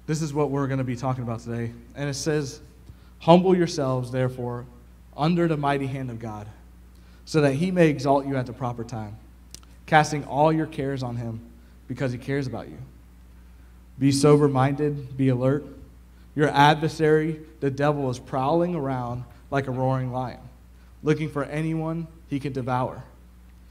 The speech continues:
Resist him, firm in the faith, knowing that the same kind of sufferings are being experienced by your fellow believers throughout the wor-,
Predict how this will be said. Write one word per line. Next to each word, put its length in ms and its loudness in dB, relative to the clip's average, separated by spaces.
Resist 420 0
him, 240 -6
firm 300 2
in 60 -2
the 60 -2
faith, 360 -8
knowing 320 -4
that 240 -4
the 60 -10
same 340 -2
kind 180 2
of 60 -4
sufferings 420 -4
are 60 -8
being 260 -6
experienced 680 0
by 140 2
your 100 0
fellow 300 4
believers 480 -2
throughout 380 -4
the 60 -8
wor-, 180 -8